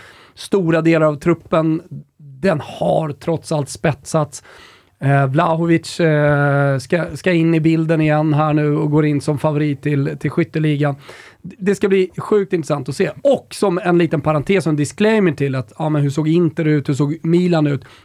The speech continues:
Hur såg faktiskt Fiorentina ut? Så säger ju Vincenzo Italiano efter matchen att vi roterade för att den viktiga matchen är mot Twente på torsdag, för den ska in i konferensen.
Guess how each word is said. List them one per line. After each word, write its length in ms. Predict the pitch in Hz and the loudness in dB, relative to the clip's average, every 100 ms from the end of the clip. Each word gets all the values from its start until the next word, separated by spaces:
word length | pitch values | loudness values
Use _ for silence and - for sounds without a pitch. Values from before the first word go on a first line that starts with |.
| _ | _
Hur 60 | 170 | -2
såg 240 | 180 156 | 0 0
faktiskt 300 | 160 - 147 | -2 -4 -4
Fiorentina 560 | 156 147 135 220 170 127 | 0 0 0 0 0 -2
ut? 120 | 127 - - - | -10 -18 -20 -20
Så 140 | - 160 | -4 -2
säger 200 | 175 160 | 2 4
ju 420 | 151 147 143 147 | 4 4 2 0
Vincenzo 380 | 147 143 165 147 | 0 2 2 0
Italiano 480 | 143 147 170 202 165 | 0 2 2 2 0
efter 200 | 151 - | 0 -2
matchen 280 | 175 - 165 | -2 0 -2
att 100 | 131 | 2
vi 140 | 147 | 2
roterade 520 | 147 - 185 175 170 | 2 2 2 2 0
för 100 | 135 | -2
att 100 | 147 | -4
den 120 | 143 135 | -4 -4
viktiga 280 | 147 160 | -2 -2
matchen 240 | 147 135 143 | -2 -2 -4
är 40 | |
mot 140 | 131 - | -4 0
Twente 420 | 160 135 113 147 | 0 0 -2 -4
på 80 | 135 | 0
torsdag, 420 | 170 180 - 170 | 2 2 0 -4
för 100 | 151 | -4
den 100 | 135 | -6
ska 100 | 147 | -4
in 140 | 139 | -2
i 40 | 127 | -2
konferensen. 680 | 139 123 156 170 160 170 | -2 -2 -2 -2 -2 -2